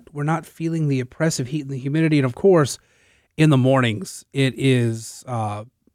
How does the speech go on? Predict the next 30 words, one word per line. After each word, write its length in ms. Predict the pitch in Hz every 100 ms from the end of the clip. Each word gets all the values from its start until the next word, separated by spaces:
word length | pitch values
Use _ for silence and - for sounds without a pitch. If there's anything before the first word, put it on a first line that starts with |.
| _
in 260 | 151 160 160
the 200 | 139 135
upper 360 | 151 165 - 160
fifties, 580 | - 165 - 151 131 131
lower 340 | 143 156 147
sixties, 600 | 135 - 160 - 147 123
and 100 | 123
that's 180 | 131 -
where 80 | 131
we're 140 | 117
staying 400 | - 139 127 120
when 140 | 117 117
we 80 |
wake 240 | 117 117 131
up 100 | 123
in 60 |
the 60 | 123
morning. 300 | 117 110 107 _ _ _ _ -
I'm 220 | 220 254
super 340 | - 156 120
excited 400 | 107 - 110 98
about 280 | 101 - -
that. 220 | - - _ _ _ _
I 120 | 151
hope 200 | 147 143
y'all 160 | 139 117
are 140 | -
too. 220 | - 82 -
All 100 | 170
right. 240 | 123 -